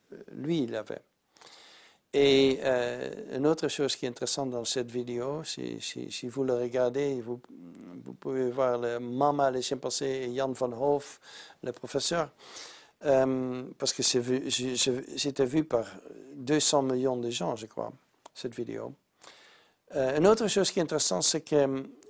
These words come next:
je crois que Mama a senti que lui, il était nerveux. Il est entré dans une cage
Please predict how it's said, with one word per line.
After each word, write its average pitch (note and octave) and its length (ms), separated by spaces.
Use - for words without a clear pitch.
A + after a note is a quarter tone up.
je - 140
crois - 240
que D3+ 160
Mama E3 580
a C3 180
senti F#3+ 800
que C3+ 420
lui, D#3+ 380
il D3 80
était C#3 240
nerveux. B2 420
Il A#2+ 80
est - 20
entré D#3+ 400
dans C3+ 160
une B2 220
cage D3+ 460